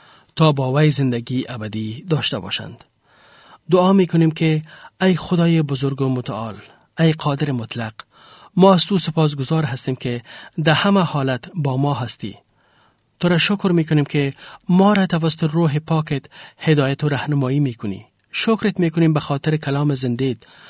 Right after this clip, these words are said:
تو را شکر می‌کنیم که همه ما صحت داریم. ما از تو سپاسگزار هستیم که هفته گذشته را به خوبی و سلامتی گذرانیدیم. خدایا، دعا می‌کنیم برای هفته‌ای که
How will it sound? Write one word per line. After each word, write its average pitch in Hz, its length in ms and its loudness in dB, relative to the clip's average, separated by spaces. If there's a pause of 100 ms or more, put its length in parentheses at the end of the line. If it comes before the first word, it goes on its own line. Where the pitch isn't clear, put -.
(240)
تو 180 80 0
را 170 80 2
شکر 202 380 -2
می‌کنیم 165 320 2
که 156 240 0 (420)
همه 190 340 4
ما 196 180 4
صحت 160 360 -4
داریم. 117 380 -4 (440)
ما 156 160 4
از 151 100 -2
تو 170 140 -2
سپاسگزار 147 640 -4
هستیم 143 240 -2
که 143 300 -2 (440)
هفته 185 380 2
گذشته 151 440 -2
را 143 100 0
به 143 120 -2
خوبی 139 320 -2
و 139 140 0
سلامتی 127 520 -4
گذرانیدیم. 104 720 -8 (340)
خدایا، 131 540 -2 (480)
دعا 202 180 6
می‌کنیم 175 400 4
برای 147 180 0
هفته‌ای 131 360 -2
که 139 260 -2